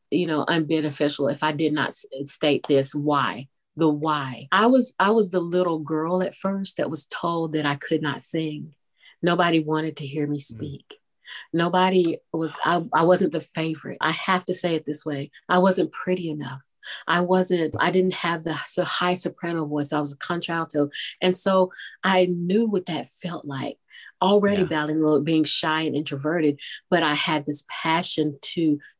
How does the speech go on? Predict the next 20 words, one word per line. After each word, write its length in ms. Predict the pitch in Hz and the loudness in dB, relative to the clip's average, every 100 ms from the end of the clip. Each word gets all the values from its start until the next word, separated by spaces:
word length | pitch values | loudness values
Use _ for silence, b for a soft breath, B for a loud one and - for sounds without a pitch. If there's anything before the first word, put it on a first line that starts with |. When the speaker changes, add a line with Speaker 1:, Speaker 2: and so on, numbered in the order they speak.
| 147 | -8
Speaker 1:
give 340 | 147 180 180 | 0 2 4
a 80 | 156 | 2
message 340 | 151 147 151 139 | 2 0 -2 -4
and 100 | 135 | 0
bring 220 | 190 233 | 2 2
a 60 | |
message. 440 | 143 135 135 139 139 B B B _ _ | 2 -2 -2 -2 -2 B B B _ _
So 280 | - 196 175 | 0 4 4
when 420 | 165 185 208 220 | 2 2 4 4
I 160 | 170 190 | 2 -2
started 640 | - - 208 214 233 185 | -2 -2 2 2 2 2
getting 300 | 165 165 160 | 0 0 0
into 300 | 180 208 160 | 0 -2 -2
this 300 | 143 139 139 - | 0 0 -2 -4
and 220 | 160 156 | 2 2
the 120 | 147 - | 2 0
opportunities 680 | 160 156 160 185 165 156 143 | -4 -6 -4 -2 0 0 -2
presented 480 | - 147 156 170 180 | 0 0 2 0 2
themselves, 640 | 202 - 214 208 208 - B B B B B | 0 0 0 0 -2 -6 B B B B B
Speaker 2:
Mm-hmm. 220 | 117 139 | -2 2